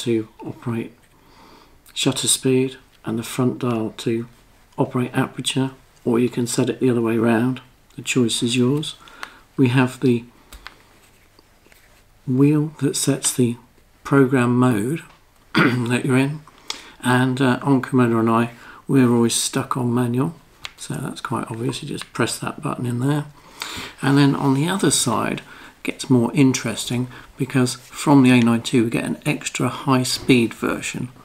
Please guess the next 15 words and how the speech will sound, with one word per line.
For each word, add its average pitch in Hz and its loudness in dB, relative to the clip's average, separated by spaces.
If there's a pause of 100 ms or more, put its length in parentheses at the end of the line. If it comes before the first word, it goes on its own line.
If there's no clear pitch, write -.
(180)
which 127 4
is 123 0
this 127 0 (580)
H, - -2 (600)
H 127 -6
plus, - -6 (160)
or - -14
something - -10
written - -8
there, - -6
isn't 123 -4
it? - -8 (680)
Oh, - -2
so - -6
exciting. 110 -6